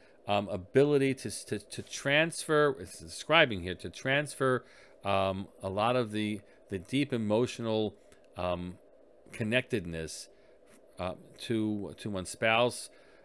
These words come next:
and to intensify that relationship. I, it's worth, worth unpacking further. <laughs> Also, I leave it to you to perhaps converse about this and what you think about this Rashi. Um, it's a little complicated, uh, but hopefully also,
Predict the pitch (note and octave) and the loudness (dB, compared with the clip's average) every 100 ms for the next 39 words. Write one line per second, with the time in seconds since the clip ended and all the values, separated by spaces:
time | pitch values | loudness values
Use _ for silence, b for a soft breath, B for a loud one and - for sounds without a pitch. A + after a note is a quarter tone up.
0 | - G2 F#2+ F#2+ F#2+ F#2 G2+ F#2 - B2+ | -8 -2 0 0 -2 -4 -6 -6 -4 -4
1 | B2+ A2 A2 G2+ G2+ F#2 F#2 F2+ F#2 G2+ | -4 -6 -2 0 0 -2 -2 -2 -4 -6
2 | - B2 - - - G2 G#2+ F2+ G#2 G2+ | -6 -6 -10 -20 -20 -16 -14 -10 -10 -8
3 | A#2 A#2 B2+ - B2+ - - A2 G#2 G2 | -2 0 0 -2 -20 -20 -16 -14 -12 -14
4 | - - C3+ C3 B2+ C3 A#2+ A2 G2 A2 | -12 -2 0 2 0 2 2 0 0 2
5 | G#2 G2+ B2+ G2+ A#2 A#2+ G#2+ G2 B B | 2 2 -2 -4 -2 -2 0 -2 B B
6 | B - A2+ B2 A2+ A2 B2 A2 G#2 A2 | B -2 2 2 2 0 -2 -2 -2 0
7 | A2 - A#2 G2+ B2 - G2+ G2 F#2+ G#2 | 0 -2 -4 0 0 0 0 2 2 -2
8 | F2 G2 G#2 G2+ - A2+ G#2+ F#2+ F2+ G2 | -4 -4 -4 -4 -4 -4 -2 -2 -2 -6
9 | F2 G#2 G#2 F#2+ F2 D#2+ B B B B | -4 0 0 -2 -6 -8 B B B B
10 | - F2 E2+ E2+ F2+ - - B2 A#2+ - | -2 0 0 -4 -10 -14 -8 -4 -4 0
11 | B2+ A#2+ G#2 G2 E2+ D2 - B B B | -2 0 -2 -2 -2 -4 -12 B B B
12 | - - - F#2+ G#2 F#2+ G#2+ - G#2 G2 | -20 -16 -12 -4 0 0 -2 0 2 2
13 | G2+ - G2 F#2 | 0 0 0 0